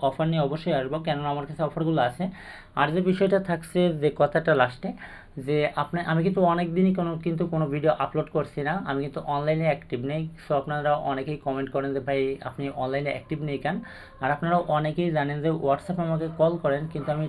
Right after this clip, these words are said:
ঠিকমতো কিন্তু কথা বলতে পারি না। কয়েকজনের সাথে কথা বলি, আর ঠিক করে কিন্তু কথা বলতে পারি না। বিশেষ করে ভাই, যে বিষয়গুলো ছিল, আমি একটা প্রবলেমের ভিতর ছিলাম, আর আমি এখনও আছি, যেটা আছে আমি আপনাদের কাছে শেয়ার করব খুব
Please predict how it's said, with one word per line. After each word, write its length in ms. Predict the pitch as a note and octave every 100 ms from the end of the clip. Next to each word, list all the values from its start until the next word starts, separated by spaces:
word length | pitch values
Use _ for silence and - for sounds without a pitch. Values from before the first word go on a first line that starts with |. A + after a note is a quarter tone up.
| -
ঠিকমতো 340 | C#3+ D#3 D#3+
কিন্তু 200 | D#3 D#3+ D#3+
কথা 260 | C3+ C3+
বলতে 180 | A#2+ A2+
পারি 220 | A2+ A2+
না। 140 | A2+ A#2
কয়েকজনের 360 | D3+ D#3+ D#3+ F3+
সাথে 120 | F#3 F#3
কথা 180 | F3+ F#3
বলি, 340 | E3+ D3+ F#3+ - - -
আর 100 | - D3 -
ঠিক 140 | E3 D#3+
করে 160 | G3 F#3
কিন্তু 200 | F#3 F3+
কথা 200 | D#3+ E3+
বলতে 220 | E3 C#3+
পারি 200 | B2+ C3+
না। 180 | D#3 A#3+ - - -
বিশেষ 360 | C#3+ F3+ G#3 F#3+
করে 160 | G#3
ভাই, 480 | F#3 F#3 F#3+ G3 G3 F3+ D#3
যে 120 | E3+
বিষয়গুলো 540 | E3 D3+ - E3+ F3 E3
ছিল, 140 | E3
আমি 120 | E3
একটা 180 | D#3+ D#3+
প্রবলেমের 500 | - C3+ C3 D#3 E3
ভিতর 240 | D#3+ D#3+ C#3
ছিলাম, 200 | C3+ C#3 F#3+ F#3+
আর 120 | D3+
আমি 140 | D#3+
এখনও 360 | G3 F#3 G#3+ A3
আছি, 380 | E3 - - G#3 - - - - C3+
যেটা 200 | D#3+ F3
আছে 140 | F3+ G3
আমি 120 | F3
আপনাদের 320 | D#3+ E3 D#3+
কাছে 220 | D#3+ F3
শেয়ার 320 | F3 D#3 C#3+
করব 280 | D3 D#3 D#3
খুব 100 | D#3+